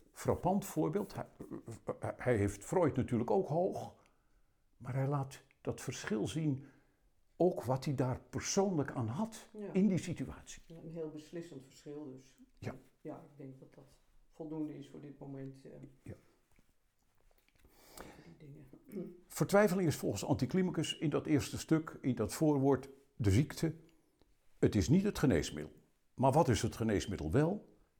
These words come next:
Speaker 1: Wat is dat afsterven waar hij het over heeft? Is, hoe, hoe, hoe zou je dat nou interpreteren? Wat, wat is afsterven?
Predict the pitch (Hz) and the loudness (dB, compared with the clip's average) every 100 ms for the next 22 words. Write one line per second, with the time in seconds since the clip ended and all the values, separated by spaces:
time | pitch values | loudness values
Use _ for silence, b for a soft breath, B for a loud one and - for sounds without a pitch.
0 | _ - 190 - - 143 123 - - - | _ -6 -4 -2 -4 -4 -6 -10 -20 -20
1 | _ _ - 156 - - - 98 73 - | _ _ -4 -4 -4 -6 -2 -2 0 -6
2 | - - _ _ _ _ - 117 101 87 | -10 -14 _ _ _ _ -2 2 4 4
3 | 90 80 95 82 71 - - - _ _ | 2 0 0 -2 -4 -10 -16 -20 _ _
4 | _ _ _ _ _ _ _ _ _ - | _ _ _ _ _ _ _ _ _ -20
5 | - _ _ _ - _ _ _ _ _ | -20 _ _ _ -20 _ _ _ _ _
6 | _ _ _ b b b - 127 - - | _ _ _ b b b -4 -4 -4 -14
7 | _ _ _ _ _ _ _ _ _ _ | _ _ _ _ _ _ _ _ _ _
8 | _ _ - - 180 170 - 180 185 - | _ _ -10 -6 -6 -8 -8 -8 -8 -10
9 | 165 - 151 147 175 165 156 - - _ | -8 -4 0 0 0 0 -2 -6 -20 _
10 | _ _ - 165 147 131 131 131 185 98 | _ _ -2 0 0 -2 -4 -2 -2 -4
11 | - 78 _ _ _ _ _ _ _ _ | -8 -16 _ _ _ _ _ _ _ _
12 | _ _ - - 156 147 104 92 - - | _ _ -14 -12 -6 -4 -4 -8 -12 -14
13 | - - - | -16 -18 -20